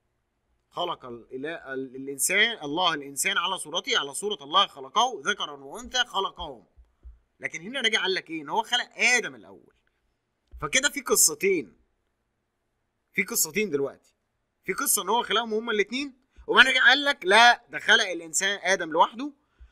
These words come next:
وبعد كده قال: "ليس حسنا، ليس جيدا أن يكون آدم وحده، فأصنع له معينا نظيره". يا عيني صعب عليه، هو يهوه ما كانش عارف إن هو آدم هيبقى لوحده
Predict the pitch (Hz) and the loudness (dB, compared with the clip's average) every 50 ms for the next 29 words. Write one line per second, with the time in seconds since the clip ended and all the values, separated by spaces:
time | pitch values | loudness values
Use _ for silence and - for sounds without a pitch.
0 | _ - 143 151 180 180 175 185 180 254 262 254 226 240 269 269 269 269 285 302 | _ -4 0 2 2 2 0 0 -2 2 2 4 6 6 4 4 4 -2 -4 -2
1 | 311 285 - 220 175 - 196 208 208 - 196 185 175 170 165 165 156 _ _ _ | 0 2 2 0 0 2 2 2 2 2 0 -2 -4 -6 -12 -12 -16 _ _ _
2 | _ _ _ _ _ - - 254 285 - 226 190 180 175 180 208 233 196 185 160 | _ _ _ _ _ 0 2 4 6 6 6 6 4 2 2 0 0 0 0 -2
3 | 151 151 156 156 156 - - 220 208 202 233 196 - 196 214 202 190 156 151 139 | -2 -6 -12 -12 -12 -12 -12 -12 -10 -10 -8 -2 2 2 2 2 0 -4 -6 -10
4 | 139 160 180 170 - - 170 233 240 - 190 151 147 170 196 190 165 151 156 165 | -4 -2 -2 -2 -2 -6 -8 -8 -8 -8 -8 -2 2 2 2 2 0 -8 -10 -10
5 | 196 208 180 151 135 131 120 139 151 131 - _ _ _ _ _ - 139 175 214 | -10 -10 -10 -12 -16 -16 -14 -12 -12 -14 -14 _ _ _ _ _ 0 6 10 12
6 | 220 254 294 330 339 320 285 226 - 262 269 294 277 269 208 175 147 156 156 170 | 12 12 12 12 8 2 2 2 4 6 6 8 8 6 4 2 -2 -2 0 -2
7 | 170 147 - - _ - - _ _ - 160 180 190 196 180 185 208 247 262 254 | -2 -2 -4 -8 _ -20 -20 _ _ -8 -4 0 2 2 4 6 6 6 6 4
8 | 233 214 185 160 202 214 208 - 165 165 185 220 240 220 - - 143 139 156 185 | 0 -2 -2 0 0 0 0 -2 -4 0 0 0 0 0 -4 -6 -12 -10 -6 -4
9 | 196 180 165 175 196 190 175 165 143 139 135 123 127 131 147 190 208 - 190 190 | -4 -2 -2 -2 -2 -4 -8 -10 -8 -10 -10 -8 -4 0 2 2 2 0 0 -6
10 | 226 214 | -6 -6